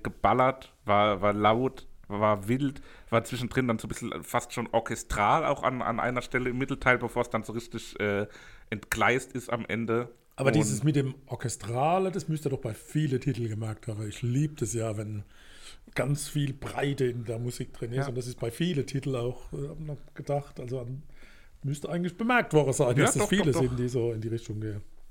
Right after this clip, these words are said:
Speaker 2: Ja, und dann bin ich in so eine Richtung gegangen, okay, dieser blöde Virus, der uns alle zu, zu schaffen macht. Und die nächsten drei sind eigentlich Dinge, die unmittelbar in der Zeit auch produziert wurde.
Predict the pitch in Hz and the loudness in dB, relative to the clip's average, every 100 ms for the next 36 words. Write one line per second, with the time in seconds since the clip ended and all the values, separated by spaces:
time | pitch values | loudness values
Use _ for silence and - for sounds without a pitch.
0 | - - - - - - - - - - | -16 -16 -16 -16 -18 -18 -20 -20 -20 -6
1 | 123 143 196 220 214 240 220 208 226 220 | 4 6 6 4 2 0 0 2 4 4
2 | 208 - 214 208 208 208 208 185 - 170 | 0 0 2 4 6 6 4 2 4 4
3 | 185 190 165 - 151 139 180 156 156 - | 6 4 2 -2 -8 -8 -10 -14 -10 -4
4 | 143 143 139 127 127 - - - 131 156 | 0 2 2 0 -6 -14 -16 0 4 4
5 | 185 151 170 143 165 160 135 127 127 131 | 4 4 4 4 2 2 0 0 0 0
6 | - 135 135 131 127 127 - 151 120 120 | 0 0 2 0 0 0 2 2 2 0
7 | 165 - 147 135 131 135 139 - 143 139 | 0 0 -2 0 0 0 -2 0 2 2
8 | 131 - - - - _ - _ - - | 0 -10 -20 -20 -20 _ -20 _ -20 -10
9 | 113 123 139 190 202 - 156 156 131 147 | 0 4 6 6 4 2 0 2 0 0
10 | 139 - 143 147 156 151 143 143 139 139 | 0 0 0 2 2 2 2 2 2 2
11 | 139 139 135 131 135 127 127 - 135 127 | 0 0 0 0 0 0 0 2 2 2
12 | - 120 113 143 139 127 131 160 | 0 -2 0 0 0 -2 0 -2